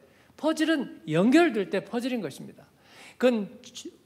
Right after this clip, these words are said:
우리 하나님 앞에서 인생의 체인과, 체인의 미덕은 뭐예요? 체인의 미덕은요, 연결되는 것이에요. 연결되는 거예요. 네.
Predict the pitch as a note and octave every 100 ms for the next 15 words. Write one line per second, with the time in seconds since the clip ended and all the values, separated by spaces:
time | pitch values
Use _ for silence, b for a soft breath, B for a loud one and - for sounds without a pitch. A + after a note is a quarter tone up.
0 | - - _ A#3 C4 C#4 B3+ G3+ - -
1 | - - C#4+ D4 B3+ A3 A3+ G#3+ G#3+ -
2 | D#4 F#4 F#4 C#4 E3+ - E4 F#4 F4+ F4
3 | E4 C#4 A#3+ - G#3+ F3+ A3 B3 A3+ E3+
4 | D3+ C3+ - C#4 C#4 G#3 D#3+ C3+ B2+ A2
5 | B2 B B B - C#3+ F3 B3 F4 B3+
6 | G#3 E3 - C#3+ B2+ D#3+ A#3 F3 B2+ B2+
7 | - - - _ _ _ _ _ _ -